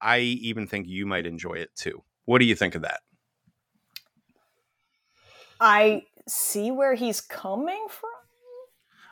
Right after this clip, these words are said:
Speaker 1: I don't
Speaker 2: Even though I appreciate the, I appreciate the movie as horror, but again, I saw this.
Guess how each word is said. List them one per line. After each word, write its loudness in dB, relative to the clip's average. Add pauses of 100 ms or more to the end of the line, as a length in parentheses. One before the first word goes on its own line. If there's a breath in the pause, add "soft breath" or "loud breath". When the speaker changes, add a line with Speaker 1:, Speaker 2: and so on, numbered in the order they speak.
(140 soft breath)
Speaker 1:
I 4
don't 8
Speaker 2:
Even 4
though 2
I 4
appreciate -2
the, -8
I 2
appreciate -2
the -10
movie -4
as -4
horror, -4
but 8
again, 4
I 0
saw 0
this. -2